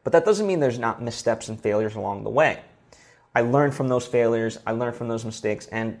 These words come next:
any perceived imperfections, sometimes I lean into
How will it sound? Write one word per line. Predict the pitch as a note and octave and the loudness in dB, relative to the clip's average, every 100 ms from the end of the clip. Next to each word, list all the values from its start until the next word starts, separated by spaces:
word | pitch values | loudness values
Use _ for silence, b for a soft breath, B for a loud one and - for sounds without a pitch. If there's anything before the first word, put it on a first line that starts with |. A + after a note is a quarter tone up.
| C3+ | -6
any | F3+ F3+ | -4 -4
perceived | F3 C#3 - - C#3+ C3+ | -6 -8 -6 -2 0 0
imperfections, | A#2+ - G2+ - D3 - G2+ G2+ G#2+ - _ _ _ _ _ _ _ _ _ _ _ | -2 -6 -4 2 0 0 -10 -10 -12 -16 _ _ _ _ _ _ _ _ _ _ _
sometimes | - F#3+ A#3 | -8 -2 2
I | G#3 | 4
lean | E3 F3+ F3+ | 4 4 2
into | A3+ - G#2+ - | 0 -2 -4 -6